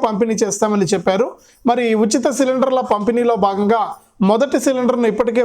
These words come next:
ఉచితంగా పంపిణీ చేశారు. మరి ఇక రెండు సిలిండర్లను అయితే పంపిణీ చేయాలి. మరి ఈ రెండవ సిలిండర్ను ఈ అసెంబ్లీ సమావేశాల్లో నిర్ణయం తీసుకుని ఈ రెండవ సిలిండర్కు మార్చి మూడో తారీఖున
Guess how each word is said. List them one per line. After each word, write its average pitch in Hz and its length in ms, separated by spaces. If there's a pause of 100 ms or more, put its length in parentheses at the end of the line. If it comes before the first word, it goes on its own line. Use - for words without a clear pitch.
ఉచితంగా 226 400 (100)
పంపిణీ 202 260 (120)
చేశారు. 202 340 (400)
మరి 226 160
ఇక 233 100 (120)
రెండు 226 240
సిలిండర్లను 247 460
అయితే 226 220
పంపిణీ 208 300 (100)
చేయాలి. 208 300 (340)
మరి 233 160
ఈ - 20 (120)
రెండవ 269 320
సిలిండర్ను 254 480 (400)
ఈ - 20 (100)
అసెంబ్లీ 277 380
సమావేశాల్లో 240 560 (100)
నిర్ణయం 226 340
తీసుకుని 226 400 (360)
ఈ 202 40 (100)
రెండవ 269 340
సిలిండర్కు 254 420 (120)
మార్చి 262 300 (100)
మూడో 226 180 (100)
తారీఖున 226 340